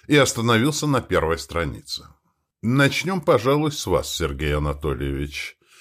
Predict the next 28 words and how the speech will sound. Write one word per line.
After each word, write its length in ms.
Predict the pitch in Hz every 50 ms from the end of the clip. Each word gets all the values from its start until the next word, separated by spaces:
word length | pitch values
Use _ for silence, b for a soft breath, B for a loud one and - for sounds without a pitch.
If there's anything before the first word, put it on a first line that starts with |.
| b b b
И 80 | - 139
его 300 | 143 147 135 147 160 156
указательный 680 | 143 143 - 135 120 123 131 123 - 123 110 107 104
палец 400 | 101 - 170 180 175 160 147 -
упёрся 400 | 113 - - 131 135 - - 120
прямо 440 | - - - - 90 90 104 131 147
в 80 | 147 -
переносицу 680 | - 107 90 80 73 76 76 73 71 73 73 73 - 71
Курехину. 640 | - - 85 71 64 - - - 50 50 - - _ _ _ _ _ _ _ _ _ _
«Про 200 | - 87 95 98
этот 320 | 101 107 101 - 101 -
ваш 240 | - 101 98 92 87
диск, 320 | 92 104 131 - - - 101
изданный 420 | 95 80 73 85 87 85 85 85
на 180 | 87 90 90 92
Западе, 580 | 107 151 160 135 107 85 67 71 64 - - _ _ _ _ _
как 240 | - - 143 - -
уж 140 | 117 90 87
его 220 | 110 107 98 104
там, 400 | 98 - 113 107 98 92 73 - _ _ _ _ _ _ _ -
Ways 440 | 98 107 117 139 139 131 120 -
of 140 | 131 120 -
Rhythm, 540 | - 123 160 160 139 107 98 87 76 73 71 - _ _ _ _ _ _ _ _ -
так 220 | 98 95 - -
и 60 | 107
быть, 380 | 98 82 80 78 71 - - -
не 180 | 104 113 131
будем. 540 | 127 107 92 76 65 57 - - - 95 -